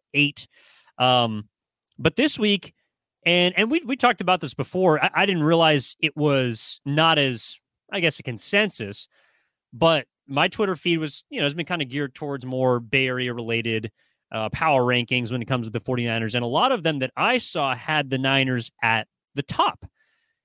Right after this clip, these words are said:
even above the Philadelphia Eagles, even above the Buffalo Bills, the Kansas City Chiefs.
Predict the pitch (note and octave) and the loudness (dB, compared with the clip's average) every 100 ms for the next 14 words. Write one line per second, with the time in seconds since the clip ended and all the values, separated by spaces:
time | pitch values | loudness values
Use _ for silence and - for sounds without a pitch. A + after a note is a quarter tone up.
0 | _ E3 F3 F3 B2 C3 C#3+ F#3 _ A#2+ | _ -2 0 0 2 2 2 -2 _ -4
1 | C#3 C3 C3 C#3+ C#3 E3+ B3 C4+ A2+ F2 | 0 0 4 2 2 -2 0 0 0 -4
2 | - - - _ - D3 D#3 C3+ C#3 C3 | -14 -14 -18 _ -2 0 2 2 4 4
3 | C#3 B2+ - _ - F#2+ F2+ C3 F3 B3+ | 2 -2 -16 _ -14 -14 -4 2 4 6
4 | B3+ B2 F2+ - - G#2+ G#2+ - F3 G3 | 6 4 -2 -16 -14 -14 -12 -8 -6 -6
5 | - C#4+ C#3+ - - - | -4 -2 -2 -4 -10 -10